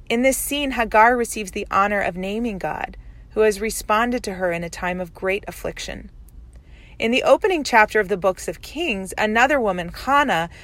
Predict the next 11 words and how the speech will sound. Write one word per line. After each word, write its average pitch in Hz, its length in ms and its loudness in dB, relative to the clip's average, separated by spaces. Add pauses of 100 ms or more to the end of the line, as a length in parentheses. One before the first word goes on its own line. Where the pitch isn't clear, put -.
(220)
calls 214 280 6
God 220 320 6
by 208 200 6
the 196 140 -6
innovative 202 520 0
title 185 460 -2
Adonai 202 400 0
Tzvaot, - 840 -2
Lord 190 280 0
of 185 100 -2
Hosts, - 580 -4